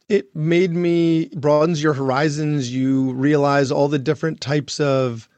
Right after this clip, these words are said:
perspectives that is out there, different ways that people live, different ways that people choose to live, b-, different ways that people have to live,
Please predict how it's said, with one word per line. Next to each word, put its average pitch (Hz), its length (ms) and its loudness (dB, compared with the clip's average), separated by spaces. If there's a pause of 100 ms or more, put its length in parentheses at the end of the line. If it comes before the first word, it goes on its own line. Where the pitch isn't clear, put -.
(260)
perspectives 165 680 -2
that 147 160 0
is 139 140 -2
out 156 200 -2
there, 160 160 -8 (220)
different 156 400 -2
ways 156 240 4
that 151 160 -6
people 151 380 -8
live, 165 440 0 (320)
different 170 260 -2
ways 175 160 2
that 147 120 -6
people 143 240 -4
choose 185 420 -2
to 160 100 -2
live, 147 420 2
b-, 165 180 -14
different 156 300 -4 (360)
ways 156 220 0
that 147 140 -8
people 143 260 -8
have 131 440 -2
to 175 100 0
live, 156 400 0